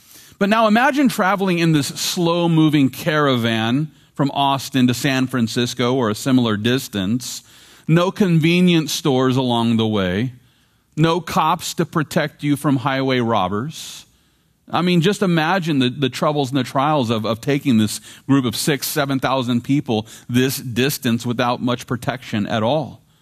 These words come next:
This trip wasn't going to be a walk in the park. A-, and now imagine being the leader. Imagine being the one that God chose to guide this entire group of people, that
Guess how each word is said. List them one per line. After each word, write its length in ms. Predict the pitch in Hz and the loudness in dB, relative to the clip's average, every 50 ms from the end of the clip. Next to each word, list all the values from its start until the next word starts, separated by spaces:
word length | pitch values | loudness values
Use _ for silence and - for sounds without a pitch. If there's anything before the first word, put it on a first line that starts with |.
| _ _ _ _ _ _ _ _ | _ _ _ _ _ _ _ _
This 160 | - 151 147 | -4 -4 -4
trip 320 | - - - 185 185 180 - | -4 -2 0 0 0 -2 -2
wasn't 360 | 165 160 156 156 151 160 151 | -2 -2 0 2 2 0 0
going 220 | 143 147 147 143 131 | 0 0 2 2 0
to 60 | 123 | 0
be 540 | 123 131 147 170 147 113 110 104 104 107 - - _ _ _ _ _ _ _ | 2 2 2 4 4 4 4 2 0 -2 -6 -12 _ _ _ _ _ _ _
a 60 | - 113 | -2 0
walk 340 | 117 120 120 123 123 - | 0 2 2 0 0 0
in 80 | 127 104 | 0 0
the 100 | 98 87 | 0 -2
park. 540 | - - - 156 143 131 113 - - _ - - - - _ _ _ _ _ _ _ _ _ _ _ _ _ _ _ _ _ _ _ _ | -4 -6 -2 -2 -2 -2 -2 -6 -14 _ -20 -20 -20 -20 _ _ _ _ _ _ _ _ _ _ _ _ _ _ _ _ _ _ _ _
A-, 20 | 185 | -2
and 300 | 185 175 190 190 180 170 | 0 2 2 2 2 2
now 240 | 175 196 254 277 254 | 2 2 2 0 0
imagine 560 | 185 151 151 147 156 147 139 147 151 139 135 | 0 0 0 0 0 0 0 0 0 0 0
being 600 | 120 110 147 156 165 170 170 160 156 156 143 123 | 0 0 2 2 4 4 4 4 4 4 4 2
the 100 | 127 127 | 2 2
leader. 500 | 127 123 127 113 107 85 101 107 - - _ _ _ _ _ _ _ _ _ _ _ _ _ _ _ _ _ _ _ _ _ _ _ _ - | 4 4 4 4 2 0 -2 -8 -16 -20 _ _ _ _ _ _ _ _ _ _ _ _ _ _ _ _ _ _ _ _ _ _ _ _ 0
Imagine 480 | 160 190 196 226 214 233 240 190 151 | 2 4 4 2 2 2 2 2 2
being 380 | 127 170 185 208 226 233 233 220 | 2 2 2 4 4 6 6 6
the 80 | 214 | 6
one 240 | 202 165 147 143 151 | 4 4 2 2 2
that 120 | 151 127 135 | 0 0 0
God 280 | 139 143 156 180 170 | 0 0 0 0 0
chose 260 | - 165 135 135 - | 0 2 2 2 2
to 100 | - 147 | 0 -2
guide 460 | 117 120 113 104 143 139 151 165 170 156 | -2 -2 -2 0 0 0 0 0 0 0
this 180 | 151 147 - | 0 0 2
entire 380 | 151 135 131 147 147 147 139 131 | 2 0 0 0 -2 -2 -2 -2
group 300 | 117 113 131 139 131 - | 0 2 2 2 2 0
of 180 | 123 110 110 - | -2 -2 -4 -2
people, 340 | - 139 139 131 - 113 104 | 0 0 0 0 0 0 0
that 160 | 107 107 | 0 -2